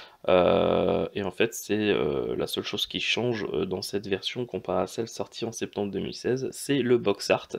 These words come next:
euh, que vous voyez sur le packaging. Donc c'est en fait cette image-là qui a été entièrement revue. Euh, dernièrement, les, les kits de Figure Rise Standard, euh, ressortent au fur et à mesure, euh, par Bandai Spirit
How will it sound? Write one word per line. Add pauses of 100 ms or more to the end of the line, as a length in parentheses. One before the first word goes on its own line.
(460)
euh,
que
vous
voyez
sur
le
packaging.
Donc
c'est
en
fait
cette
image-là (460)
qui
a
été
entièrement
revue. (460)
Euh,
dernièrement,
les,
les
kits (120)
de
Figure
Rise
Standard,
euh,
ressortent
au
fur
et
à
mesure, (500)
euh,
par
Bandai
Spirit